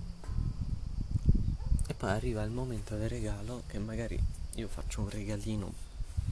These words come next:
cioè, non ricordo di aver mai fatto regali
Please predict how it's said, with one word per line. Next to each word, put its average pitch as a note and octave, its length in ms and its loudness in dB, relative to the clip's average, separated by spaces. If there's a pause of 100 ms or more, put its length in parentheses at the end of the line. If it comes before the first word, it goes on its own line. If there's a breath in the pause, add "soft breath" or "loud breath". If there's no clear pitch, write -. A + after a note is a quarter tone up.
cioè, - 160 -2 (760 loud breath)
non B2+ 140 0
ricordo G#2+ 500 -2
di G2 60 0
aver G2 240 0
mai G#2 260 -2
fatto - 460 -4
regali G2+ 580 -2